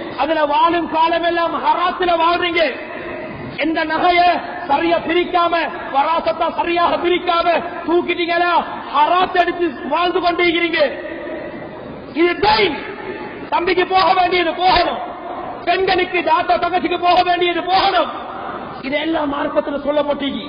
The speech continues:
ஆனா ஒன்றையும் கணக்கில்ல. துன்யாதான் வாழ்க்கைன்னு வாழ்றவன்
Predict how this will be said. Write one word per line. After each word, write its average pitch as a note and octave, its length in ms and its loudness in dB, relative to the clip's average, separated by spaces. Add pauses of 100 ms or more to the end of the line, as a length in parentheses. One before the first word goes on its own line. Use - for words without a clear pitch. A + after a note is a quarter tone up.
(520)
ஆனா D4 220 -2
ஒன்றையும் D#4 480 0
கணக்கில்ல. D#4 480 0 (580)
துன்யாதான் D#4+ 560 0
வாழ்க்கைன்னு D#4+ 500 -2
வாழ்றவன் D#4 560 0